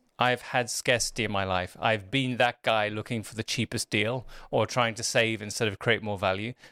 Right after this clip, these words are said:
but I've also learned that it's a really poor strategy. There are so many hidden costs involved in trying to be cheap or buying cheap, something you only learn, unfortunately, with experience. When you try to be cheap, you are playing a game where there can only be one winner,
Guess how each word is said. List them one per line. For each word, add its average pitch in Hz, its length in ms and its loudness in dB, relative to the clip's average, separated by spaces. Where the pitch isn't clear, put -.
but 123 140 2
I've 117 160 4
also 151 340 0
learned 113 340 4
that 104 120 -4
it's - 120 -6
a 131 80 0
really 120 400 0
poor 104 320 -2
strategy. 92 680 -4
There 120 140 6
are 113 60 2
so 160 280 4
many 147 240 0
hidden 135 340 -2
costs - 380 0
involved 107 540 0
in 104 100 -8
trying 110 300 -2
to 110 100 -10
be 107 80 -6
cheap - 360 -4
or 117 320 2
buying 120 360 2
cheap, - 260 -8
something 139 440 0
you 123 140 -2
only 135 400 0
learn, 117 380 2
unfortunately, 98 640 -4
with 95 240 -2
experience. 92 640 -2
When 143 180 4
you 165 60 -4
try 147 240 2
to 127 100 -10
be 127 80 -4
cheap, 113 340 -4
you 120 140 0
are 107 60 0
playing 139 420 2
a 123 60 -4
game 101 320 0
where 101 100 -4
there 104 140 0
can 113 200 -6
only 120 280 0
be 113 120 -2
one 101 280 -2
winner, 87 260 -2